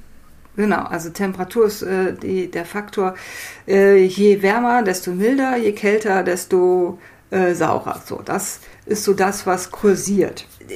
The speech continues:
Das, ich kann das tatsächlich auch so nicht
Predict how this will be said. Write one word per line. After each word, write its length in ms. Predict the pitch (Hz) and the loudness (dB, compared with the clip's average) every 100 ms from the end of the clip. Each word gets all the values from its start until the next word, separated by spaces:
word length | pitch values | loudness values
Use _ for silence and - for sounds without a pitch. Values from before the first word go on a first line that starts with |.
| - | -4
Das, 260 | 220 226 - | -2 -2 -6
ich 180 | - - | -10 -6
kann 180 | 254 285 | -2 0
das 280 | 247 - | 0 -2
tatsächlich 580 | - 226 233 233 240 233 | -4 -2 -2 -2 -6 -6
auch 180 | - - | -6 -6
so 360 | - 214 214 202 | -4 0 0 0
nicht 340 | 220 233 - | -2 -4 -8